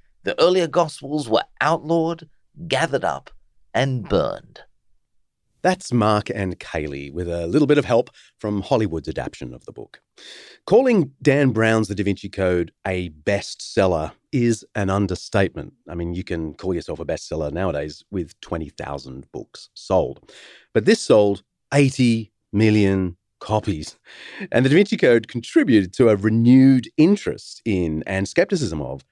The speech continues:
Speaker 2: the historical basis of Christianity. There was an explosion of conspiracy theories and so-called expose documentaries on the life of Christ, the hidden Gospels,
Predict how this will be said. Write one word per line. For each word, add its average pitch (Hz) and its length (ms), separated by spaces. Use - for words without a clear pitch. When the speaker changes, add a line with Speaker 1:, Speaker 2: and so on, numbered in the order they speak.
Speaker 2:
the 98 60
historical 92 580
basis 69 440
of 69 120
Christianity. 85 680
There 143 160
was 226 400
an 151 100
explosion 165 840
of 104 220
conspiracy 151 840
theories 67 720
and 98 480
so-called 110 500
expose 113 600
documentaries 107 920
on 90 220
the 82 200
life 76 260
of - 120
Christ, 123 420
the - 60
hidden 80 280
Gospels, 104 560